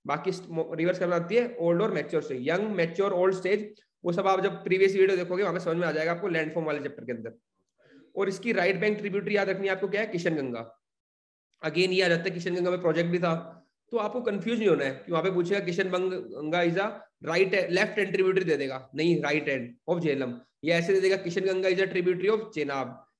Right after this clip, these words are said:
ये सब चीजें confuse नहीं करनी, इसलिए एक table बना दी है, चीजें clear रहेंगी आपको। Next is Chenab, क्या code था? आईजेसी।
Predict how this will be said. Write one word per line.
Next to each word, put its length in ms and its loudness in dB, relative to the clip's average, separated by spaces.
ये 100 4
सब 180 0
चीजें 160 -2
confuse 300 0
नहीं 120 0
करनी, 200 2
इसलिए 240 2
एक 80 -6
table 180 -2
बना 260 0
दी 160 0
है, 140 -4
चीजें 260 -2
clear 200 2
रहेंगी 220 -2
आपको। 360 -10
Next 300 -2
is 160 -4
Chenab, 560 -4
क्या 140 2
code 200 0
था? 500 0
आईजेसी। 2500 -2